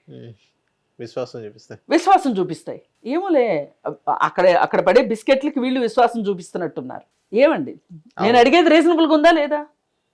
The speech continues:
Speaker 2: ఇప్పుడు మీరు ఇంతమంది తయారయ్యారు కదా, ఒక్క సృష్టి వర్మకి వ్యతిరేకంగా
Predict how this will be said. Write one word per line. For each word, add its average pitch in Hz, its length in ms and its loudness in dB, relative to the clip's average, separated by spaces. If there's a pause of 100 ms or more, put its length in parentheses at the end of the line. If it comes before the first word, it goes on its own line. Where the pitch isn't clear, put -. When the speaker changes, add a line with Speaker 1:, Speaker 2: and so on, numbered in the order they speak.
(480)
Speaker 2:
ఇప్పుడు 277 400 0
మీరు 226 260 -2
ఇంతమంది 269 420 2
తయారయ్యారు 269 540 8
కదా, 175 180 0
ఒక్క 240 220 4
సృష్టి 247 360 0
వర్మకి 233 340 4
వ్యతిరేకంగా 214 800 0